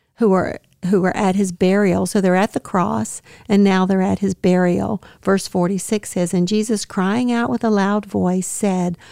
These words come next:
'Father, into the, your hands I commit my spirit.' And having said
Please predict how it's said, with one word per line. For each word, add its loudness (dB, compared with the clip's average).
'Father, 0
into 0
the, -4
your 4
hands -2
I -2
commit 0
my 0
spirit.' -2
And 2
having 2
said -2